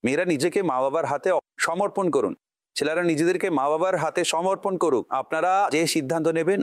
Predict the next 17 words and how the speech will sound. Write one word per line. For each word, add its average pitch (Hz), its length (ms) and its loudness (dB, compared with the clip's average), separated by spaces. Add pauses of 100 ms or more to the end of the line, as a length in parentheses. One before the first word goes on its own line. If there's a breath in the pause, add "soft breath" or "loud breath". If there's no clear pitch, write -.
আমরা 135 260 0
ইনশাআল্লাহ 131 720 2
আপনাদের 113 300 -2
সাথে 113 300 -2
আছি, 82 220 -4
কেননা 214 260 0
আমাদের 196 320 0
জন্য 190 220 0 (380)
আপনাদের 202 420 -2
চেয়ে 202 160 0
ভালো 175 260 2
কে 226 160 0
ভাববে? 139 360 0 (920)
তাই 160 200 0
আপনারা 127 420 0
যেমনটি 123 380 0
বলবেন, 101 400 2